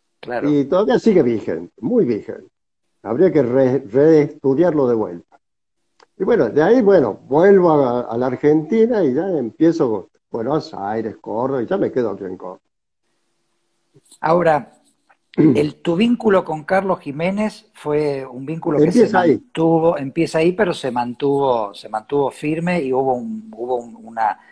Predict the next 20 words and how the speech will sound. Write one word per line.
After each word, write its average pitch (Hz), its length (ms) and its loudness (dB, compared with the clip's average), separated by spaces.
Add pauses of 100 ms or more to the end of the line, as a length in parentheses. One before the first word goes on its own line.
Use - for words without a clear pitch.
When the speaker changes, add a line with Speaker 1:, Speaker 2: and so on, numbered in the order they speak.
(160)
Speaker 1:
una 127 220 0
hermandad 127 760 0
en, 107 460 -12 (400)
eh, 127 260 -12
creativa, 123 840 -4
porque 113 240 -10
vos 131 240 -8
incluso 131 340 -8
hiciste 139 640 -4 (280)
la, 117 400 2 (100)
la, 110 480 0
la 113 140 -8
escenografía 113 600 -8
del 110 260 -10
Coronel 123 540 -10
No 113 100 -8
tiene 120 220 -8
quien 113 140 -8
le 110 80 -2
escriba, 135 580 -2